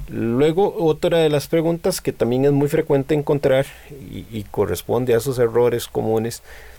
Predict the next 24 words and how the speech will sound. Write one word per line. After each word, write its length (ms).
es 360
que 140
los 200
corales 400
se 260
van 200
poniendo 380
cafés. 460
Y 120
muchas 600
veces 360
las 160
personas 600
achacan 560
el 140
problema 720
a 120
que 260
la 320
luz 420
no 240
es 60
la 140
correcta. 580